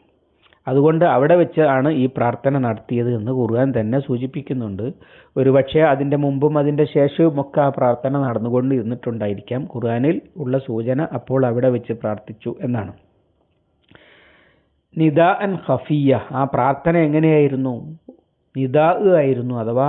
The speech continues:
അള്ളാഹുവിനെ വിളിച്ച് കേഴുകയായിരുന്നു, എന്നാൽ ഖഫിയ്യായിരുന്നു,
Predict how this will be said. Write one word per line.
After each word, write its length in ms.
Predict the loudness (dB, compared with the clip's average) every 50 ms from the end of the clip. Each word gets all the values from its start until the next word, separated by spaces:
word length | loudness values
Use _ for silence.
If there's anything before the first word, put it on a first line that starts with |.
| 0 -2
അള്ളാഹുവിനെ 640 | -2 0 0 2 2 2 2 2 0 0 2 2 2
വിളിച്ച് 380 | 2 0 0 -2 -2 -4 -6
കേഴുകയായിരുന്നു, 1120 | -6 -4 -4 -2 0 2 2 4 4 4 4 4 4 4 2 0 -2 -4 -6 -8 -8 -8 -8 -8 -8 -8
എന്നാൽ 400 | -8 -6 -6 -6 -6 -4 -4 -4 -4 -6 -10 -18 -20 -20 _ _ _ -12
ഖഫിയ്യായിരുന്നു, 1000 | -4 -2 -2 -2 -2 -2 -4 -2 2 2 2 2 2 0 -2 -4 -8 -12 -16